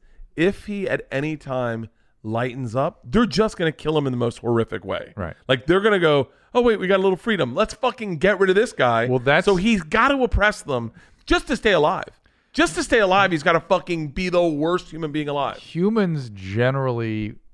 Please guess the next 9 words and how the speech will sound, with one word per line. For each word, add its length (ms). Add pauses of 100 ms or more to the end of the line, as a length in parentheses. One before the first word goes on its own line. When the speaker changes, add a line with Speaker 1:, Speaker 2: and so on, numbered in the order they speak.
(220)
Speaker 2:
turn 400
on 420
oppressive 480
le-, 160
th-, 260
not 180
oppressive 420
leaders, 280 (160)
but, 160